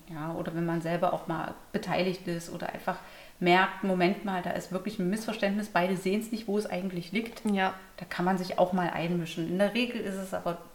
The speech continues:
Speaker 1: schon besser, sich da zurückzunehmen. Das,
Speaker 2: Mhm.
Speaker 1: das stimmt schon.
Speaker 2: Es ist dann auch, ähm, also,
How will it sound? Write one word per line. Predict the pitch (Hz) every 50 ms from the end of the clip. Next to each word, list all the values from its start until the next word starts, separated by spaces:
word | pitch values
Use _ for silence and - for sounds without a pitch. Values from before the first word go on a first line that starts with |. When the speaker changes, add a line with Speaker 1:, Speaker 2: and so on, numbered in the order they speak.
| -
Speaker 1:
schon | - - - 180 185 190 190 180 175 -
besser, | - - 170 - - 175
sich | 151 165 165 -
da | - - -
zurückzunehmen. | - - 165 156 151 - - - 165 151 143 147 160 165
Das, | 170 175
Speaker 2:
Mhm. | 196 185 180 175 170 180 180 - - - - - - - - - - - - - -
Speaker 1:
das | 233 226
stimmt | - - - 156 -
schon. | - - - - 170 165 - - - - - - - - - - - - - - - - -
Speaker 2:
Es | - - 214
ist | 180 - -
dann | 202 185 175
auch, | - 175 - - - - -
ähm, | - 175 165 - 190 202 - -
also, | - 180 170 170 190 -